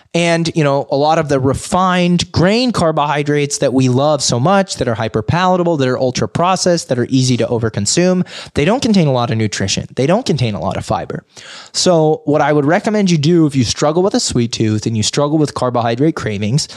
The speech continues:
is to include sweet foods that do not have as much sugar, do not have any sugar. In fact, you could choose these quote unquote diet foods, these artificially sweetened foods. Um, keep those on a kind of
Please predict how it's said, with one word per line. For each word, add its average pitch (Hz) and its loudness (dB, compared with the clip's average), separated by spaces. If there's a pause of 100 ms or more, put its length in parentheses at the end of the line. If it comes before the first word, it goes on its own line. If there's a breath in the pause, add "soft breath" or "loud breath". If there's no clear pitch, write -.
(200 loud breath)
is 160 0
to 190 2
include 214 2
sweet 185 0
foods 120 -2 (320 soft breath)
that 151 0
do 185 4
not 208 0
have 156 -2
as 160 -2
much 147 0
sugar, 135 -2 (320 loud breath)
do 151 2
not 175 2
have 143 -2
any 220 0
sugar. 113 -2
In 117 2
fact, 123 -2
you 127 -2
could 123 -4
choose 170 0
these 156 0
quote 135 0
unquote 131 -2
diet 113 -2
foods, 131 0
these 117 0
artificially 120 -2
sweetened 120 -4
foods. 113 -2 (440 loud breath)
Um, 135 0
keep 202 0
those 202 2
on 156 0
a 135 0
kind 139 -4
of 123 -2